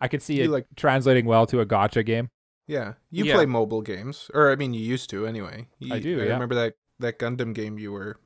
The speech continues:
Speaker 2: big into for a while.
Speaker 1: Yes, yes.
Speaker 2: Yeah, yeah.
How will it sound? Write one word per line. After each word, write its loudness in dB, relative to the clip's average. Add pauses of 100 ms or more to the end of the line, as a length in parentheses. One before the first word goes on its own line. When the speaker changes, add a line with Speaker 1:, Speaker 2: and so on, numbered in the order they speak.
Speaker 2:
big -8
into -12
for -12
a -10
while. -6
Speaker 1:
Yes, -8
yes. -10 (380)
Speaker 2:
Yeah, -14 (580)
yeah. -18